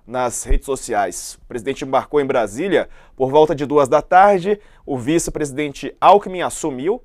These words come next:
é, o exercício da presidência com Lula fora do país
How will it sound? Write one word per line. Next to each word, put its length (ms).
é, 240
o 140
exercício 480
da 100
presidência 580
com 140
Lula 220
fora 260
do 100
país 600